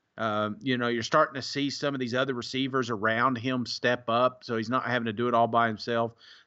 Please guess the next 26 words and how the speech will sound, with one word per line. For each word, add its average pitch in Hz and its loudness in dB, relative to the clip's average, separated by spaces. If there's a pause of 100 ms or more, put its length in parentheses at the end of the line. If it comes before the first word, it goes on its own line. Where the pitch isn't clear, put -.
The 113 -8
law 135 6
firm, 156 4 (300)
you 110 -6
know, 127 0
I 127 2
hate 143 -2
that 147 2
he 143 -4
got 143 4
hurt, 143 0 (120)
but 123 -4 (160)
looking 135 -4
still, 135 -2
uh, 135 -4 (100)
looking 147 0
the 131 -2
part. 127 2
So 135 2 (380)
Vanderbilt's 208 2
got 185 2
a 165 0
bright 139 0
future. 113 -6
It's 120 -8
just 143 0